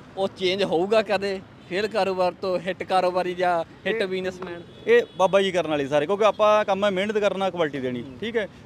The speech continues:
Speaker 2: ਬਾਕੀ ਉਹ ਗੁਰੂ ਸਾਹਿਬ ਦੀ ਕਿਰਪਾ ਹੀ ਜਿਹੜਾ ਫਲ ਦੇਣਾ, ਦੇਣਗੇ, ਉਹ ਸਾਨੂੰ ਵਿਸ਼ਵਾਸ ਉਸ ਚੀਜ਼ ਦਾ ਸਾਨੂੰ ਮਿਲ ਰਿਹਾ ਉਸ ਚੀਜ਼ ਦਾ।
Speaker 1: ਠੀਕ ਹੈ, ਇਹਨਾਂ ਨਾਲ ਵੀ ਗੱਲਬਾਤ ਕਰ। ਬਾਬਾ ਜੀ, ਗੋਲ ਗੱਪੇ ਖਾਧੇ ਤੁਸੀਂ?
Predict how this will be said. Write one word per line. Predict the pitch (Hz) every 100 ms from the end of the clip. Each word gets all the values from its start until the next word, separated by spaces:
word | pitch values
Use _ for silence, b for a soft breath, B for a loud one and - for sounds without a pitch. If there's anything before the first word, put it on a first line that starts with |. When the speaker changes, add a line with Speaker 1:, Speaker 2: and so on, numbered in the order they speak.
| -
Speaker 2:
ਬਾਕੀ | 190 180
ਉਹ | 196
ਗੁਰੂ | 175 165
ਸਾਹਿਬ | 175
ਦੀ | 170
ਕਿਰਪਾ | 165 156 160
ਹੀ | 160 156 - - - -
ਜਿਹੜਾ | 160 156
ਫਲ | 131 127
ਦੇਣਾ, | 123 123
ਦੇਣਗੇ, | 120 190 214 214
ਉਹ | 202
ਸਾਨੂੰ | 190 190 196 170 165 -
ਵਿਸ਼ਵਾਸ | 160 160 175 180
ਉਸ | 165
ਚੀਜ਼ | 185
ਦਾ |
ਸਾਨੂੰ | 170 175
ਮਿਲ | 165
ਰਿਹਾ | 151 135
ਉਸ |
ਚੀਜ਼ | 120 107
ਦਾ। | 110 -
Speaker 1:
ਠੀਕ | -
ਹੈ, | 147
ਇਹਨਾਂ | 156 180
ਨਾਲ | 160
ਵੀ | 147
ਗੱਲਬਾਤ | 139 135 131 139
ਕਰ। | 131 170 190 196 202
ਬਾਬਾ | 180 214
ਜੀ, | 262
ਗੋਲ | 185 196
ਗੱਪੇ | 208 240
ਖਾਧੇ | 185 202 240
ਤੁਸੀਂ? | 233 208 208